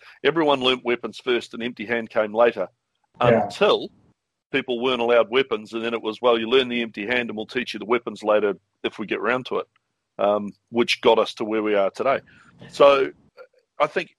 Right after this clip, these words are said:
Speaker 1: every society in existence, once they worked out that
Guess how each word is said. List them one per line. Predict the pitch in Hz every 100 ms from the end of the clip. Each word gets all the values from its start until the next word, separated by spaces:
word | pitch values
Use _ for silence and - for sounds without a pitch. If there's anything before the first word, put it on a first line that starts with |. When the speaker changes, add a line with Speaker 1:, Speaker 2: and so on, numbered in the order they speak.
| -
Speaker 1:
every | 156 147 156 147 135
society | - - 123 - 147 175 139 - 90 - _ _ _ _ _ -
in | 131
existence, | 123 107 - 214 - 107 95 -
once | 113 143 180
they | - 139
worked | 127 120 143 -
out | 147 147 -
that | 123